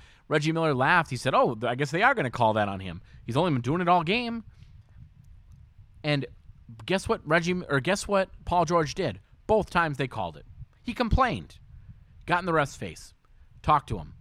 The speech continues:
Not only that, it was an extended period of time. On one of the calls, there was a,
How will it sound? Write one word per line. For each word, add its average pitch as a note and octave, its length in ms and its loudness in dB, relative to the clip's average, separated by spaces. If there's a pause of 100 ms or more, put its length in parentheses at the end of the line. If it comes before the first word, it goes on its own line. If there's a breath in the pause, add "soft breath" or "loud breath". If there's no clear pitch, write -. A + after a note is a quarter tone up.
(560 soft breath)
Not B2+ 140 2
only E3+ 140 2
that, G#3+ 320 0
it D#3 80 0
was D#3 160 0
an C3+ 80 -8
extended G3+ 580 -6
period F#3+ 220 2
of E3 80 -6
time. D3+ 340 -2 (320 soft breath)
On B2+ 140 0
one F#3 100 6
of B3+ 60 2
the G#3 80 -2
calls, A2+ 420 2 (300 soft breath)
there C#3 160 0
was B2+ 200 -4
a, A2+ 220 -4